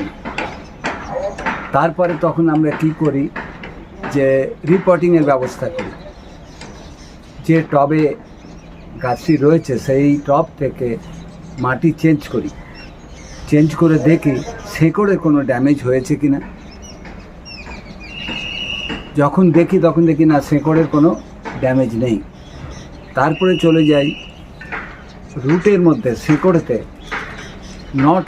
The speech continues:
হয়েছে কিনা, মানে নিমাটোড আক্রান্ত হয়েছে কিনা, সেটাও যখন চেক করি তখন দেখি না, শেকড়ে কোনো নট হয়নি, শেকড়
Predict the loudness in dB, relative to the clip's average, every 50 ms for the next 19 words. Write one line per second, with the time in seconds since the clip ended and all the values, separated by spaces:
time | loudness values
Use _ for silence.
0 | 0 0 0 0 0 -2 -6 -6 -4 -6 -6 -6 -8 -10 -12 -16 -18 -20 -20 -20
1 | -20 -20 -20 -20 -20 -20 -20 -20 -20 -20 -20 -20 -10 -6 -2 2 2 4 4 4
2 | 2 2 0 -4 -10 -16 -20 -20 -20 -20 -20 -20 -20 -18 -8 -2 2 4 6 6
3 | 6 4 4 4 4 4 2 2 0 0 -2 -2 -2 -2 -2 -4 -4 -4 -4 -6
4 | -8 -10 -8 -8 -8 -8 -10 -12 -16 -20 -20 -20 -20 -20 -20 -20 -20 -20 -20 -20
5 | -20 -20 -20 -20 -20 -12 -4 -2 0 2 2 2 2 4 4 2 2 2 2 2
6 | 2 2 2 0 0 0 -2 -2 -2 -2 -4 -6 -8 -14 -20 -12 -6 -2 0 2
7 | 4 4 4 4 2 2 0 0 0 0 0 -2 -2 -6 -14 -20 -20 -20 -20 -20
8 | -20 -20 -20 -20 -20 -20 -8 -2 -2 0 0 2 0 0 0 0 0 2 2 2
9 | 0 0 0 0 -2 -2 -4 -4 -2 0 2 2 2 0 -2 -10 -18 -12 -6 -4
10 | -4 -2 -2 -2 -4